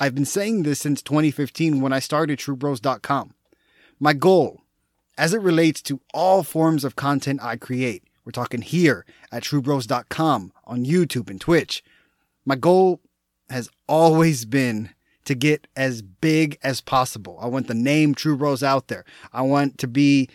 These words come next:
synonymous with Twitch, with podcasting, with YouTube. I want all of that, not so I can do it full time, not so I can make money from it, but so when this annual fundraiser rolls around,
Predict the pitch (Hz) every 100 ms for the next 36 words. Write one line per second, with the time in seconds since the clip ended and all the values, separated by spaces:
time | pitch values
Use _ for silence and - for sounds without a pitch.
0 | _ - - 139 143 151 156 143 113 123
1 | 113 - 156 143 - - 113 - 151 147
2 | 143 127 - 117 107 143 160 - 117 90
3 | _ _ _ _ _ _ - 135 170 165
4 | - _ - 143 180 156 151 127 135 175
5 | - 185 170 156 156 151 - 143 - 143
6 | 147 143 - _ 135 143 151 - 156 151
7 | 123 127 127 117 - 156 175 - 160 170
8 | 151 _ _ _ _ 139 - 135 139 131
9 | 123 - - 156 175 165 151 - 165 175
10 | 156 156 143 139 131 143 123 120 139 170
11 | 143 127